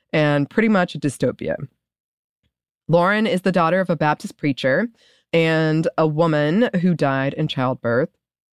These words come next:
Lauren comes up with her own idea of God, a God based on what she has seen and observed. She gives her belief system the name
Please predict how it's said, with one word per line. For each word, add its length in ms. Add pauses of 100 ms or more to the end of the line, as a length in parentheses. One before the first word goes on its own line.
(680)
Lauren 400
comes 260
up 140
with 100
her 220
own 200
idea 280
of 100
God, 380
a 60
God 280
based 320
on 140
what 180
she 140
has 120
seen 460
and 220
observed. 640 (340)
She 160
gives 220
her 100
belief 280
system 320
the 80
name 320